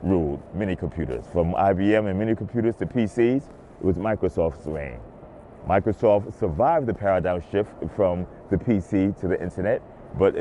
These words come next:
they didn't remain on top. And from, from P C computing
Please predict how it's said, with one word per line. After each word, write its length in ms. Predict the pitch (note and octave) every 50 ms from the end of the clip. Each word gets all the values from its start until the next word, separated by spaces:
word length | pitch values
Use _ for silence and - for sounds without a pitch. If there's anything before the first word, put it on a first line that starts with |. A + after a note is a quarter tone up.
| F#2+ E2+
they 140 | F#2 G2 F#2+
didn't 240 | F#2 G#2 C#2+ D#2
remain 260 | F2 F2 F2 F2 E2+ E2
on 100 | E2 E2
top. 280 | - G2+ F2 C#2 - - - - - - - - - - - - - - - - -
And 140 | - E2+ E2+
from, 480 | - - F#2+ E2+ F2+ F#2 F#2+ F#2+ G2 -
from 240 | - - F#2+ F2+ E2+
P 160 | - A#2+ A#2
C 180 | G#2+ - C#3 B2
computing 500 | - A2+ G2 - A#2 G#2 G2+ G#2+ A#2+